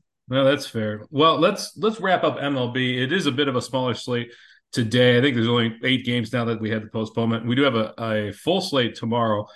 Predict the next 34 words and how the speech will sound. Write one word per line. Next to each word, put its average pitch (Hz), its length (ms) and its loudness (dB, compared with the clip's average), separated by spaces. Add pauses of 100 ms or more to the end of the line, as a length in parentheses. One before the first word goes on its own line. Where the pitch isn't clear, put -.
(180)
No 143 140 4
early 147 240 4
games, 120 240 -2
but 127 60 -6
we've 120 160 -6
got 117 320 -4
Dinger 135 220 -2
Tuesday 120 380 -2
starting 117 320 -2
at 95 100 -8
five 117 300 -4
forty 113 200 0
with 107 120 -2
the 101 80 -8
Giants, 117 340 -2
Phillies, 113 340 -4
Rockies, 110 400 -4
Rays. 110 460 0 (500)
And 113 200 0
then 117 160 4
it 117 60 4
goes 117 180 2
all 117 140 2
the 113 60 2
way 110 140 2
up 107 140 -2
until 107 320 -4
nine, 107 400 -4
ten, 117 260 -2
or 120 320 -4
actually, 120 280 -2
no, 117 140 0 (120)
eight 123 160 -2
forty. 113 320 -2